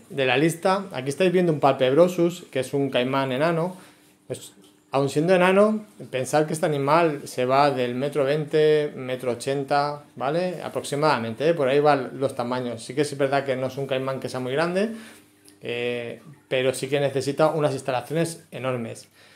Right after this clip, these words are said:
¿Me encantaría tenerlo? Sí. Eh, yo creo que todo el mundo nos gustaría tener este caimán, pero como os digo, las instalaciones necesitaríamos mínimo seguramente con unos tres metros. Y la instalación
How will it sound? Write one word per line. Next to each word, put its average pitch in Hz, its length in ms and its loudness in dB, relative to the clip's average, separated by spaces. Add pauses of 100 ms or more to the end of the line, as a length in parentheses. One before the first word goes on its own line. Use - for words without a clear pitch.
(680)
¿Me 151 140 0
encantaría 151 500 6
tenerlo? 202 640 8
Sí. 131 400 -2 (440)
Eh, 127 640 0
yo 147 120 6
creo 170 120 6
que 160 100 2
todo 160 200 6
el 147 80 6
mundo 165 240 2
nos 151 100 4
gustaría 127 300 0
tener 131 220 0
este 135 180 -4
caimán, 151 480 -2 (640)
pero 131 160 -2
como 139 200 0
os 131 80 -4
digo, 156 180 6
las 156 160 6
instalaciones 143 560 4
necesitaríamos 151 640 2
mínimo 180 480 4
seguramente 151 720 0
con 151 80 0
unos 139 140 -2
tres 127 180 -4
metros. 127 540 -6 (200)
Y 139 300 0
la 135 60 0
instalación 156 680 0